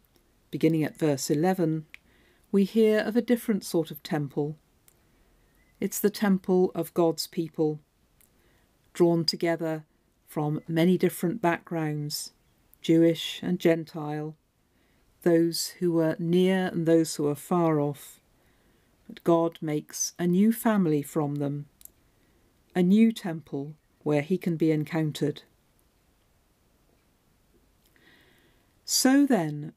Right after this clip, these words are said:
remember that at one time you Gentiles by birth,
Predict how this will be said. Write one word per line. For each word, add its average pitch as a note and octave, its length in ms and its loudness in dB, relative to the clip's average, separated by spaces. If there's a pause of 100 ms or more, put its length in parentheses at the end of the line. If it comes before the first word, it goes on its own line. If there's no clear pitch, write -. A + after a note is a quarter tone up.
remember G#3+ 480 2
that D4 180 -2
at - 180 -6
one A#3+ 220 4
time D3+ 520 -2
you F3+ 280 2
Gentiles A3+ 680 -2
by F#3 240 -8
birth, E3 520 -6